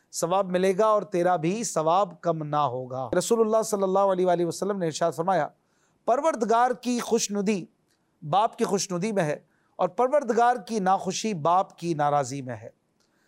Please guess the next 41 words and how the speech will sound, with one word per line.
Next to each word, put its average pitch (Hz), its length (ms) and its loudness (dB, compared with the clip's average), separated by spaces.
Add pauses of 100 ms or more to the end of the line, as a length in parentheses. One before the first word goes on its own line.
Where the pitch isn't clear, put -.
(160)
حضرت 233 240 0
ابو 269 280 2
ہریرہ 262 260 4
رضی 233 180 0
اللہ 226 160 4
عنہ 233 220 2
سے 220 140 0
روایت 202 300 2
ہے 226 60 2
کہ 202 80 -2
رسول 196 280 0
اللہ 196 240 2 (420)
صلی 233 240 0
اللہ 208 320 4
علیہ 196 140 2
وآلہ 185 200 2
وسلم 196 340 -2
نے 190 100 -2
ارشاد 170 320 -2
فرمایا، 165 300 -2 (480)
"اللہ 233 260 0
پاک 240 340 -2
کی 220 160 -4
اطاعت 202 320 0 (100)
والد 180 520 0
کی 247 140 0
اطاعت 208 340 0
کرنے 160 260 -2
میں 139 100 -8
ہے 120 100 -12 (400)
اور 175 140 0
اللہ 220 200 2
پاک 226 340 0
کی 220 80 -2
نافرمانی 196 560 0
والد 196 440 0
کی 196 200 -4
نافرمانی 165 680 -2
کرنے 139 440 -8
میں 127 140 -12
ہے۔" 123 240 -14